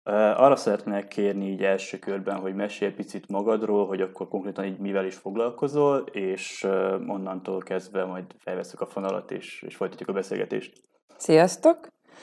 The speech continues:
Speaker 2: Ö, Frunda Csenge vagyok, ahogy elmondtad, Marosvásárhelyi önkormányzati képviselő, de alap, ö, szakmám és alapvégzettségemből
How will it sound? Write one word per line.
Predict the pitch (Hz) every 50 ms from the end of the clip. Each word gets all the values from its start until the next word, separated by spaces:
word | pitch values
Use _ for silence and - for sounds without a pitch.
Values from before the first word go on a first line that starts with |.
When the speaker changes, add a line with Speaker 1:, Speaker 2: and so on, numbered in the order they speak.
| - - - _ _ -
Speaker 2:
Ö, | 185 180 175 170 170 160
Frunda | - - 196 175 143 135
Csenge | - - 170 190 220 214 202
vagyok, | 170 175 170 160 165 160 - -
ahogy | 143 135 139 143
elmondtad, | 156 160 160 156 151 151 151 147 - - 156 151
Marosvásárhelyi | 151 156 156 156 156 151 - - 139 147 - - 143 143 156 147 147 147 143
önkormányzati | 147 147 147 143 - 143 143 143 131 131 139 - - - - -
képviselő, | - - 185 180 185 - 165 - - 170 156 151 151 151 147 147 - - - - - - - - _
de | - 156 165 160 160 160 151
alap, | 160 175 180 170 156 - - - -
ö, | 156 151 151 151 147 147 151 151 147 - - - - _
szakmám | - - - 151 147 151 - 151 147 143 143 143 143 147 143 - _ _ - - - _ _ _ _ _
és | - 151
alapvégzettségemből | 151 147 151 160 151 139 143 151 143 - - - 147 139 135 139 135 139 139 139 - - _ - 139 135 131 127 127 127 127 123 - - - 139 135 143 143 139 135 127